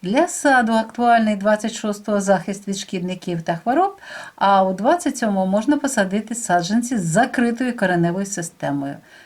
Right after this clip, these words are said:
Закрита коренева система, як перевалка рослин зразу же у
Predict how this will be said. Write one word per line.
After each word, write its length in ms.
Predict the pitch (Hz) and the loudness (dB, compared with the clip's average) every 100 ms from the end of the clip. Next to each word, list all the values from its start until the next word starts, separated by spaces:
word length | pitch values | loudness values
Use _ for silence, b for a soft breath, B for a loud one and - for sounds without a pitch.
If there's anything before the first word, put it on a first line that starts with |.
| B | B
Закрита 500 | 165 185 185 170 160 | -4 -2 -2 -4 -4
коренева 500 | - 151 151 151 151 | -6 -6 -4 -4 -4
система, 560 | 160 190 - 339 381 339 | -6 -8 -2 0 0 -2
як 260 | 214 214 277 | -2 -2 -2
перевалка 840 | - 190 180 165 170 233 240 240 | -4 -2 0 2 2 2 0 0
рослин 520 | 165 165 - 165 220 | 0 -4 -6 -2 -2
зразу 500 | - 165 160 175 220 | -2 0 0 0 -2
же 200 | 208 226 233 B B B | -6 -6 -10 B B B
у 240 | 165 160 | -6 -4